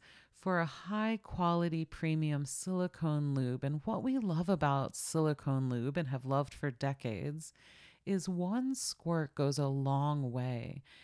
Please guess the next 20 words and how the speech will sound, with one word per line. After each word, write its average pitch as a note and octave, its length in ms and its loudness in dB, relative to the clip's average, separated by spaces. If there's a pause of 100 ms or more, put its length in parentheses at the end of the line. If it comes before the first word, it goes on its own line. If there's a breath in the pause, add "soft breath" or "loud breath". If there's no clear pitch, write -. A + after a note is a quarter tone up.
(120 loud breath)
It - 160 -4
doesn't G3 340 -2
get F#3+ 220 -2
sticky - 600 -2
like C#3+ 260 -2
water-based E3 720 -2
lube. F#3+ 380 -2
It - 180 -8
stays F#3+ 1040 -4
slippery. D3 960 -4 (480 loud breath)
At G3+ 220 0
every G3 420 2
stage E3 480 0
of D3+ 140 -4
penetration, C#3+ 720 -2
from D#3 260 -4
full F#3+ 320 0
body F3+ 340 2
warm D#3+ 380 2
up D#3 300 -2